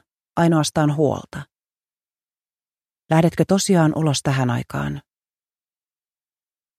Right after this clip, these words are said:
Aurinko on kyllä laskenut jo yli puoli tuntia sitten, mutta vasta reilun tunnin kuluttua olisi pimeää. "Voin ottaa taskulampun mukaan", hän vastaa. Birgitta nyökkää ja katoaa taas kirjaan.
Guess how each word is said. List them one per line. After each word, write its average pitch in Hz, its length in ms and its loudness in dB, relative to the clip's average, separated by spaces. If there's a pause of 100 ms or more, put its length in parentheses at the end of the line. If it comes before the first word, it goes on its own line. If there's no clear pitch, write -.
Aurinko 143 420 4
on 131 100 2
kyllä 139 220 4
laskenut 131 480 0
jo 147 80 -2
yli 131 220 -2
puoli 131 260 0
tuntia 127 320 -2
sitten, 131 380 -2
mutta 135 240 0
vasta 139 220 0
reilun 151 380 2
tunnin 147 300 2
kuluttua 123 420 -2
olisi 131 340 -4
pimeää. 131 480 -4 (1400)
"Voin 170 160 6
ottaa 196 280 4
taskulampun 131 640 2
mukaan", 127 500 -4 (300)
hän 127 140 0
vastaa. - 500 -6 (1500)
Birgitta 131 380 2
nyökkää 131 460 4
ja 139 140 2
katoaa 135 440 0
taas 139 240 0
kirjaan. 127 560 -6